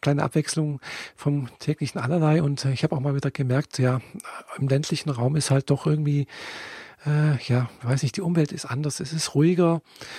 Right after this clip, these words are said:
es ist nicht so laut irgendwie, es, es sind zwar auch Geräusche zu hören, also natürlich auch Kindergeschrei und auch, äh,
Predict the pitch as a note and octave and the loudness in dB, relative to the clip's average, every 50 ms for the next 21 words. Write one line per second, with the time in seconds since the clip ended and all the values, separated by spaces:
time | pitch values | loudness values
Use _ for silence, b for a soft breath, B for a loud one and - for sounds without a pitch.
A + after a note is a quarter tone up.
0 | B B B C3+ C#3 C#3 - - - - - D#3+ D#3 D3+ C#3+ B2+ A#2+ C3+ B2+ A#2 | B B B -6 -6 -6 -4 -4 -6 -2 0 0 2 2 0 0 0 0 2 4
1 | C#3+ E3+ G#3+ G#3+ - - - A3+ F3 F3 F3+ G3 F3+ - F#3+ F#3 F#3 F#3 F#3 D#3+ | 4 4 4 2 2 -2 -2 -2 -2 0 -2 -2 -2 -2 0 0 2 0 0 -2
2 | - - - - - G3+ D3+ - - F#3+ - - - - E3+ F3 - - G#3+ F3 | -2 -4 -4 -4 -2 -4 -2 -2 -2 -2 -2 0 0 0 0 0 2 2 2 4
3 | D#3 E3 F#3+ G3+ - F#3 - - D#3+ D3 D#3 F3+ F#3 G3 G#3 G3+ - B B B | 4 2 2 2 0 -4 -4 -2 0 2 2 2 2 2 0 -2 -4 B B B
4 | B B B B B B B - C3 - C3+ C3 - D3+ C#3 - - D#3 D#3 - | B B B B B B B -8 -6 -6 -6 -4 -2 -4 -2 2 2 2 2 2
5 | C3 - - - - D#3 F3+ F3 E3 D#3 E3 D3 - - - - D3 D3+ D3+ D3+ | 0 -2 -2 -2 0 0 2 2 0 0 0 0 -2 -2 -2 -2 0 2 2 2
6 | D#3 D3+ D3+ D3+ C#3+ D3+ - - C3+ - - - C#3 C3+ C3+ C#3 D3 - | 2 2 2 0 0 0 0 0 0 0 -2 -4 -4 -4 -4 -4 -6 -6